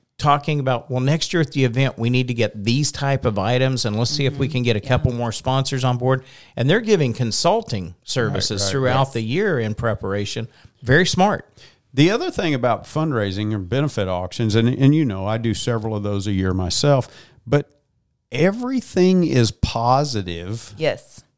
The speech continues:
Speaker 3: around a fundraising event. No one had to hit the wall. Nobody had to die. No
Speaker 2: Mm-hmm.
Speaker 3: one, you know, got a divorce. There wasn't any of that. Everyone who donated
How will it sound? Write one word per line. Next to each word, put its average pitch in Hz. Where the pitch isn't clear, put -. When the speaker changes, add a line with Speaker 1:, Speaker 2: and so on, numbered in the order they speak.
Speaker 3:
around 110
a -
fundraising 95
event. 87
No 117
one 156
had 143
to 139
hit 139
the 147
wall. 104
Nobody 120
had 127
to 139
die. 101
No 104
Speaker 2:
Mm-hmm. 117
Speaker 3:
one, 127
you 113
know, 98
got 113
a 131
divorce. 104
There 104
wasn't 107
any 123
of 135
that. 98
Everyone 147
who 123
donated 135